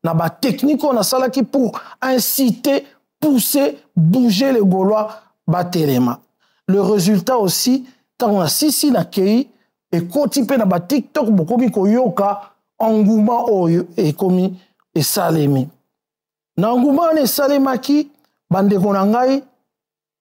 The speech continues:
lobi nango na ntongo, mupepeye makasi, mupe-,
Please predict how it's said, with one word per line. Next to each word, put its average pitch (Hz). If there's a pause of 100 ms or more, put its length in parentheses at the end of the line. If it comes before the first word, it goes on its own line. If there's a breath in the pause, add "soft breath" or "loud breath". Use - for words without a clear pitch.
(800)
lobi 302
nango 262
na 214
ntongo, - (920)
mupepeye 240
makasi, 240
mupe-, 202